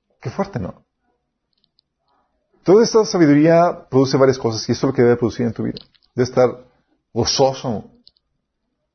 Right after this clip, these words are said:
porque Dios nos ha revelado esto y tenemos la victoria en Cristo Jesús. Debemos estar comportándonos de forma diferente, sentir ese enorme sentido de privilegio de,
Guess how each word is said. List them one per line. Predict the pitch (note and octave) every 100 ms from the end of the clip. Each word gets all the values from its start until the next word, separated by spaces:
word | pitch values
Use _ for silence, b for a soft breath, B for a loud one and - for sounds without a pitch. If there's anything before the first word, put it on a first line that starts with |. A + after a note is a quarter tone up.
| _ _ _
porque | B2+ A2 A#2+ G#2+
Dios | G2+ A#2+
nos | A#2+
ha | A#2+
revelado | G#2+ G#2 G#2
esto | -
y | G#2+
tenemos | - G2+ G#2
la | G2
victoria | F2+ F#2+ F#2+
en |
Cristo | G2 G#2
Jesús. | F#2+ - - - _ _ _ _ _ _ _ _ -
Debemos | A#2 A2+
estar | - B2
comportándonos | B2+ A2 A#2+ A#2+ A#2+ G#2+
de |
forma | - A2 G#2+
diferente, | - G2+ G#2+ - - _
sentir | A#2+ G2+ A#2
ese | -
enorme | A2+ A2+ A#2+
sentido | - A2 A#2 A#2
de |
privilegio | G#2+ G2 G#2+ A#2
de, | G#2 F#2+